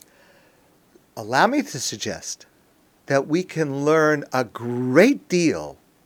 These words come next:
from these Kruvim and their movements and practically apply it to our daily lives and see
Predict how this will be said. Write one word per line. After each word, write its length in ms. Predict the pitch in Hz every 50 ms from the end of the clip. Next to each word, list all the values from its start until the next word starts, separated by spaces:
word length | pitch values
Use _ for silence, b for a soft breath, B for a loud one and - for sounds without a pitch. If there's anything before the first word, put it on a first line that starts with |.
| _ _ _ _ _ _ _ _ _ _ _ _ _ _ _ _ _ _
from 380 | - - - 123 117 117 113
these 300 | 107 147 202 220 214 -
Kruvim 500 | - - - 156 160 151 - 98 92 90 87 - _ -
and 180 | 139 131 127
their 180 | 117 147 160 170
movements 720 | 165 151 170 170 151 156 185 233 262 - - - - - _ _ _ _ _ _ _ _ _ _ _ _ _ _ _ b b b b b b b b b b _ -
and 240 | 151 147 143 131 -
practically 880 | - - - - - 185 214 254 - - - 247 - - 226 240 233
apply 640 | 233 233 156 - - - - - 170 170 170 190 202
it 280 | 214 220 208 214 _ -
to 200 | - 185 165 -
our 300 | - 139 135 131 120 101 90 _ _
daily 460 | - 156 170 190 226 240 220 233 233 226
lives 640 | 208 190 180 185 196 208 220 240 269 294 294 269 B B B B B B B -
and 280 | 156 156 156 151 147
see 800 | - - - - - - 247 262 262 269 285 311 311 311 311